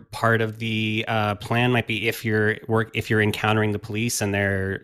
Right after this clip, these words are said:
they're going to arrest you, you can tell them. They might, may or may not respond or listen, but you can tell them if you have medical conditions. And if you're at home, you can tell them, "I, I need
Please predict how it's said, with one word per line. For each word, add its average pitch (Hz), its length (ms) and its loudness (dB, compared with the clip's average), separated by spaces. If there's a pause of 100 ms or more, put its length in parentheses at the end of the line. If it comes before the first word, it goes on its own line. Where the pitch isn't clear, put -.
they're 98 160 -4
going 98 200 -2
to 101 80 -4
arrest 98 340 -2
you, 127 80 2
you 107 180 0
can 110 460 0
tell 107 240 -2
them. 110 160 0
They 107 100 0
might, 95 240 -6
may 98 140 -2
or 95 40 -2
may 95 100 -2
not 92 160 -6
respond 107 460 -2
or 101 80 -2
listen, 151 380 -2 (260)
but 110 120 -2
you 107 80 0
can 113 260 2
tell 107 240 -2
them 113 140 2
if 110 120 -2
you 110 120 0
have 101 340 2
medical 107 320 0
conditions. 127 720 0
And 98 240 -6
if - 100 -8
you're 101 120 0
at 92 80 -4
home, 123 420 0
you 101 100 -2
can 101 280 0
tell 101 200 0
them, 104 240 0
"I, 95 260 -4 (500)
I 101 40 0
need 101 240 -4